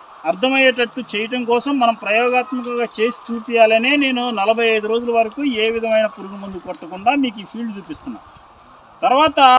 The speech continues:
ఈ తొంభై రోజులు, తొంభై రోజులు అయిన నారుమట్టిని రీప్లాంటేషన్ చేసి మనం మొక్కల్లో ఇలా తొంభై ఐదు రోజుల వయసున్న నారుమట్టిని ప్లాంటేషన్ చేస్తే కూడా కాపులో ఏ విధమైన ఇబ్బందులు లేకుండా బ్రహ్మాండమైన క్రాప్ పడుతుంది.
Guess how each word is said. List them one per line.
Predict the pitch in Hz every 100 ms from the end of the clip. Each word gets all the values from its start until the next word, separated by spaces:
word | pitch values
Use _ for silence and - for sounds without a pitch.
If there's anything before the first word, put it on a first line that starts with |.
| -
ఈ | 240
తొంభై | 262 214 226 311
రోజులు, | 330 311 254 170 - - - - - - - - -
తొంభై | 214 277 302
రోజులు | 302 302 302
అయిన | 277 269 269
నారుమట్టిని | 262 247 220 214 277 285 277 277 269 262 262 262 - -
రీప్లాంటేషన్ | 240 277 269 277 269 254 247 247 -
చేసి | 214 220 247 247 254 - - - - - - - - - 180
మనం | 220 254 240 226 202
మొక్కల్లో | 202 - - 302 285 262 240 - 196 208
ఇలా | 247 240 196 - - - -
తొంభై | 220 254
ఐదు | 269 262
రోజుల | 254 285 294
వయసున్న | 269 254 277 262 226
నారుమట్టిని | 247 254 254 269 247
ప్లాంటేషన్ | - 202 240 269 262 254 -
చేస్తే | 226 214 220 208
కూడా | 202 220 277 339 339 - - - - -
కాపులో | 208 277 294 320 320
ఏ | 302 214 247
విధమైన | 277 277 269 269
ఇబ్బందులు | 254 208 240 247 247
లేకుండా | 233 233 240 277
బ్రహ్మాండమైన | 233 220 226 254 277 269
క్రాప్ | 254 214 214 -
పడుతుంది. | 196 - 160